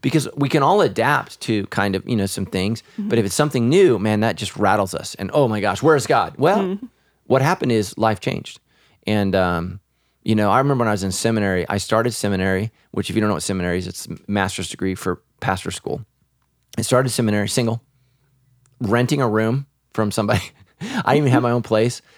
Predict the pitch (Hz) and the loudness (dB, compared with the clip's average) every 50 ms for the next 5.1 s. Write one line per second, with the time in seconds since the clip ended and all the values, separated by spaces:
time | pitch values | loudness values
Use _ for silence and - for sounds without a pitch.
0 | _ _ _ - 95 - - - - 123 131 135 127 - - 113 110 117 117 110 | _ _ _ -4 -4 -4 -2 -2 0 0 0 0 0 0 -2 -2 0 2 2 2
1 | 113 107 - - - 104 98 98 113 127 127 - _ _ _ _ _ _ _ - | 2 0 0 0 2 2 2 2 2 0 -4 -8 _ _ _ _ _ _ _ -2
2 | 131 123 113 110 110 110 101 107 101 104 104 98 - - - _ _ _ _ - | 0 2 2 2 2 2 2 2 4 4 2 2 0 -4 -8 _ _ _ _ -4
3 | - 117 - - 113 - 123 127 120 - 123 113 98 110 110 - - 113 113 107 | -2 0 0 0 2 2 2 2 2 2 0 0 2 2 0 0 0 0 0 2
4 | 117 135 139 - - 123 113 117 127 - - 113 101 95 98 95 92 104 117 147 | 2 0 0 -2 -2 0 0 0 0 0 -2 0 0 2 2 2 2 2 2 0
5 | 160 143 | -2 -6